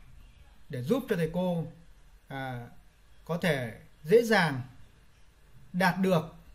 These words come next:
trong các cái kỳ thi, à, toán quốc gia và quốc tế. À, tất nhiên là thầy cô phải hành động. Đó.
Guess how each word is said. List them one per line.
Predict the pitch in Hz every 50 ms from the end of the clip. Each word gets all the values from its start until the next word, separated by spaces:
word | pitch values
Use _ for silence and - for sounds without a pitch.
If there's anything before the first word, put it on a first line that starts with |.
| - - -
trong | - 190 185 180 165
các | 196 190 185
cái | 214 -
kỳ | - 170 156
thi, | 160 165 180 180 170 160 - - - - - - - - - - - - - - - - - - - - -
à, | 127 123 123 123 123 -
toán | 139 131 131 147 202 214 - -
quốc | 214 196
gia | 165 202 185 175 160
và | - 160
quốc | 170 175 165
tế. | 160 143 143 160 202 - - - - - _ - - - - - - - - - - - - - -
À, | - 151 -
tất | 220
nhiên | 226 240 247 233 180 - - - - - - - - - - -
là | 151 156 156 156 151 147 143 139 131 127 127 - - - -
thầy | - 156 156
cô | 185 190 185 165 -
phải | 147 135
hành | 160 165 160
động. | 190 190 - - - - - - - - - - - - - - - - - - -
Đó. | 135 139 151 165 160 -